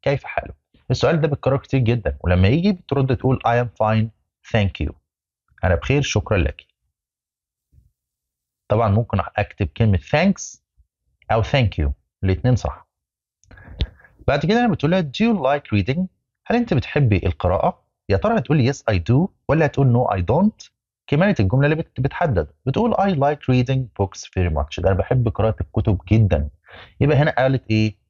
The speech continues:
"Yes, I do." هتسأل هنا سؤال نهى، التانية قالت لها:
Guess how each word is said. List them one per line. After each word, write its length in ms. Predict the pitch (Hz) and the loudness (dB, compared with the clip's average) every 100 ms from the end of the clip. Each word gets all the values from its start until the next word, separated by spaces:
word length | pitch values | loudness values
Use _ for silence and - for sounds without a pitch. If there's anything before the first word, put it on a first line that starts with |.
| 92 | -4
"Yes, 140 | 101 - 92 | -4 -4 -2
I 160 | 95 90 | -2 -2
do." 40 | 73 - _ _ _ _ _ _ _ _ _ _ _ _ _ _ _ _ _ _ _ _ - - - _ _ _ _ _ _ _ _ _ _ _ _ - - - - - - | -6 -10 _ _ _ _ _ _ _ _ _ _ _ _ _ _ _ _ _ _ _ _ -20 -20 -20 _ _ _ _ _ _ _ _ _ _ _ _ -20 -20 -20 -20 -20 -6
هتسأل 420 | 120 120 220 202 156 | -2 0 0 2 2
هنا 160 | 190 | 0
سؤال 260 | - 151 120 | 0 0 0
نهى، 280 | 120 175 - | 0 0 -4
التانية 260 | - 131 117 | -4 -2 -2
قالت 200 | 92 131 | -4 -2
لها: 260 | 143 - | -2 -2